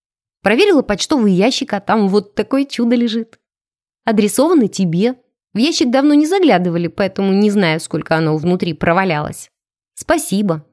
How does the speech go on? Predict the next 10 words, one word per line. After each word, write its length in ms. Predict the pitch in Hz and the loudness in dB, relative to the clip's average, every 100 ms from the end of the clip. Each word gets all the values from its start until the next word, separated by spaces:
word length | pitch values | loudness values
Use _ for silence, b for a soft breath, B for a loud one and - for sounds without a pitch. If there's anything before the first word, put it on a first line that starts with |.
| _ _ _ - | _ _ _ -4
Я 140 | 190 | -2
взяла 300 | 190 208 196 | 2 2 0
конверт, 480 | 190 208 294 339 - | 0 0 0 -2 -6
на 140 | 220 214 | -6 -4
котором 400 | 220 226 220 214 | -2 0 2 0
стилизованными 800 | - 208 214 214 208 202 190 190 | 0 -2 0 2 2 4 4 2
под 240 | 185 196 | 0 -6
старинные 500 | - 202 202 202 196 | -4 -2 2 4 2
буквы 380 | 190 214 - 190 | 2 0 0 -2
почерком 760 | - 294 311 214 - 185 180 | 0 0 0 -2 -6 -8 -8